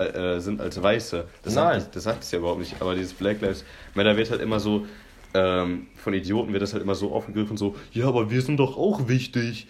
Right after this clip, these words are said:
Speaker 1: Und das hat ja keiner angezweifelt. So, das hat ja, das hat ja original niemand angezweifelt. Leute, die sich immer einfach für, für so wichtig halten in so unnötigen Dingen, auch weg. Weg.
Speaker 2: Ja, also ich find, es ist,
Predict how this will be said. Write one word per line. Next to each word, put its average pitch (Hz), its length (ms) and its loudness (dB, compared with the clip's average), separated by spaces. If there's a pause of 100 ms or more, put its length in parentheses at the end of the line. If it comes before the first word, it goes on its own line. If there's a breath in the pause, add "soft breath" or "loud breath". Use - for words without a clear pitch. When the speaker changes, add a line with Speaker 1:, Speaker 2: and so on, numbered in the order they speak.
(140)
Speaker 1:
Und 107 80 -2
das 110 100 2
hat 151 80 -6
ja 151 100 4
keiner 170 400 2
angezweifelt. 98 760 0 (260 loud breath)
So, 101 120 -2
das - 300 -6
hat 113 140 -2
ja, 123 160 6 (280 loud breath)
das - 120 -2
hat 117 100 6
ja 107 220 6 (140)
original 120 580 4
niemand 135 460 2
angezweifelt. 95 720 -2 (560 loud breath)
Leute, 107 160 2
die 127 60 0
sich 113 180 -4
immer 120 100 2
einfach 120 260 0 (240)
für, 104 120 -8 (200)
für - 200 -10
so 92 280 -2
wichtig 110 500 -4
halten 90 240 0
in 87 120 -4
so 90 200 -4
unnötigen 110 520 0
Dingen, 104 320 -2 (560 loud breath)
auch 95 160 0 (100)
weg. 104 280 0 (1000)
Weg. 104 160 0
Speaker 2:
Ja, 110 140 10
also 113 340 4
ich 104 240 -4
find, 123 380 0
es 107 220 -4
ist, 120 180 -4